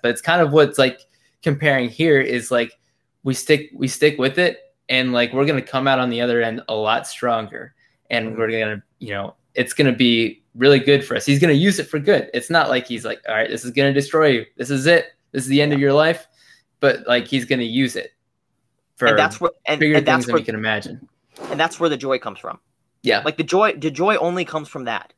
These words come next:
Speaker 2: that God promises
Speaker 1: Hope,
Speaker 2: that he
Speaker 1: yeah.
Speaker 2: will, yeah, that he will be with us and that he will always redeem our, what we go through for our good and his glory. And that's how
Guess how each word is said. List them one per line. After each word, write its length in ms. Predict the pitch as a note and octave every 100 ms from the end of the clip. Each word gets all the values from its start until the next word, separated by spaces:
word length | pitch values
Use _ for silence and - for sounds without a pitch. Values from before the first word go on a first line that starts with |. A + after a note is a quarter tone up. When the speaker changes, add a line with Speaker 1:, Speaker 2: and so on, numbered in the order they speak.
| _
Speaker 2:
that 200 | C#3+ B2+
God 340 | D3+ C#3+ C#3+ -
promises 920 | - C#3 C3 C3 - A#2 A2 - - _
Speaker 1:
Hope, 260 | E3 D#3+
Speaker 2:
that 160 | B2+ -
he 160 | - -
Speaker 1:
yeah. 180 | -
Speaker 2:
will, 100 | - - _ _
yeah, 180 | - E3
that 140 | - B2
he 140 | C3+
will 120 | B2+
be 140 | A#2 A2
with 240 | C3+ D3
us 260 | F3+ F3+ - _ _ _
and 120 | B2+
that 80 | -
he 160 | - B2+
will 180 | A2+ -
always 540 | C3 D3 C#3+ C#3 - _ _ _ _ _ _ _ -
redeem 640 | C3 A2 A#2+ C3+ C#3+ C3 -
our, 420 | B2+ B2 A#2 A#2+ _
what 240 | B2+ C3
we 100 | C3+ A#2+
go 220 | B2+ B2
through 400 | - A2 G#2 G2+ _ _ _
for 300 | B2 A2+ -
our 180 | B2 D3+
good 360 | C3+ B2+ A#2+ - _
and 140 | A2+ A#2
his 180 | A#2
glory. 440 | G#2+ A2 G2 - - _ _ _ -
And 160 | D#3+ C#3
that's 260 | D3+ G3+
how 320 | - E3+ D3+